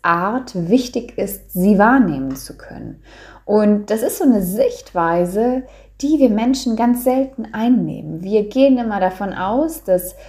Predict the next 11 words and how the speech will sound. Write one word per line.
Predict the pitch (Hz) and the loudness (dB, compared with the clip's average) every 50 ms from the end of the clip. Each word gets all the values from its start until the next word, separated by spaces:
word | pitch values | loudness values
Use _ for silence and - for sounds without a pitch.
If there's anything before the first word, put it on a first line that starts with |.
| - - - _ - - | -20 -20 -20 _ -6 -2
Hunde | 202 202 202 226 247 285 294 311 311 311 320 320 320 320 320 311 311 | 0 2 4 6 6 4 4 2 4 4 6 6 6 6 4 2 2
doch | - 175 185 196 202 - - - _ | 2 2 4 2 0 -2 -12 -12 _
irgendwie | - 214 214 240 254 269 269 262 - 220 226 220 | -4 -2 0 4 4 4 4 4 2 0 0 2
die | 214 202 185 170 | 0 -2 2 2
Welt | 165 175 190 226 247 262 254 254 - - - | 4 4 6 6 6 4 2 0 -4 -12 -8
genauso | 202 185 185 190 196 196 226 262 294 294 233 202 202 214 208 185 | -2 0 0 0 2 2 2 4 4 4 2 2 2 0 2 2
wahrnehmen | 175 175 185 214 240 262 247 226 220 214 220 214 202 196 185 180 | 2 2 2 4 2 2 4 4 4 4 4 4 6 6 6 6
müssten | 180 202 247 254 - - - - _ - 208 202 202 202 196 180 | 6 4 4 0 -2 -8 -10 -12 _ -4 -2 0 0 0 0 0
wie | 175 175 180 185 185 175 - | 0 0 0 0 -2 -4 -6
wir. | - 170 170 165 135 110 95 - - _ - - - - - - - _ | -8 -2 0 0 0 0 -6 -12 -18 _ -20 -20 -20 -20 -20 -20 -18 _
Oder | - 160 160 156 147 151 147 139 135 | -6 -4 -2 0 0 0 0 0 -4